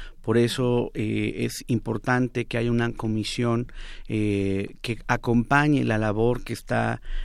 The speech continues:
que tendría que hacer el Senado en la, en, en el, en la revisión de los expedientes de las personas que ap-, aspiran a ser,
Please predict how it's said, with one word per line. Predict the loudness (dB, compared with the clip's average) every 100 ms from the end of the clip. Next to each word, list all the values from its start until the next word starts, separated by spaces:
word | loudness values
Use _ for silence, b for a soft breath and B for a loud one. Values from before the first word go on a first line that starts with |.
| B
que | -2
tendría | 2 2 4 2
que | 0
hacer | -2 0 0 -2 -4
el | -4
Senado | -2 0 2 2 0 -2 -2
en | -2 0
la, | 0 -4 -6 B B
en, | -2 -2 2
en | 2
el, | 2 0 2
en | 2
la | 2
revisión | 2 0 2 4 4 4
de | 0
los | -2
expedientes | -6 -4 0 2 2 0 -2
de | -2
las | -2 -4
personas | -6 -2 -2 -2
que | -4
ap-, | -4 -4 -4
aspiran | -4 -4 0 2 2 0
a |
ser, | 0 -2 -2